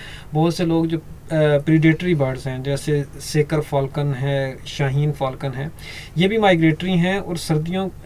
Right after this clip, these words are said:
में बाकायदा फंदे लगा के इन्हें पकड़ा जाता है और एक-एक फॉल्कन अच्छी खासी कीमत में फ़रोख्त किया जाता है। उसके बाद डक्स आ जाती हैं। डक्स को through hunting आप गन के साथ मैक्सिमम आपकी चार पांच डक्स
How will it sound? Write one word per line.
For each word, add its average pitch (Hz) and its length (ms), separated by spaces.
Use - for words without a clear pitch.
में 165 260
बाकायदा 151 420
फंदे 160 300
लगा 147 260
के 151 100
इन्हें 147 140
पकड़ा 156 260
जाता 156 260
है 156 80
और 156 160
एक-एक 160 840
फॉल्कन 143 360
अच्छी 156 280
खासी 156 340
कीमत 139 340
में 139 140
फ़रोख्त 147 300
किया 127 180
जाता - 280
है। 139 100
उसके 202 260
बाद 190 400
डक्स 156 340
आ 135 80
जाती 135 260
हैं। 131 300
डक्स 175 300
को 180 360
through 180 240
hunting 170 320
आप 160 200
गन 170 280
के 202 120
साथ 180 360
मैक्सिमम 175 500
आपकी 170 280
चार 160 280
पांच 156 300
डक्स - 460